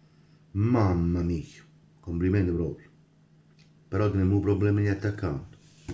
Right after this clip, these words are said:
E sperando che il nuovo cinquanta per cento della società che subentrerà, almeno stando ai mass media,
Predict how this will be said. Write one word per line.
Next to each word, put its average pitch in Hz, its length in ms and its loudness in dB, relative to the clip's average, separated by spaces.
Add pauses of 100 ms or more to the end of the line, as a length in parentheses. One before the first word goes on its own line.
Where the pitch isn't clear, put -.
(1500)
E 131 120 -4
sperando 113 520 2
che 87 480 0 (2250)
il 101 120 0
nuovo 120 340 4
cinquanta 117 540 0
per 104 180 0
cento 107 280 0
della 101 200 2
società 95 500 0
che 92 300 -4
subentrerà, 87 1120 -2 (560)
almeno 85 440 0
stando 82 580 -4 (2500)
ai 76 180 -6
mass 85 320 -4
media, 69 440 -4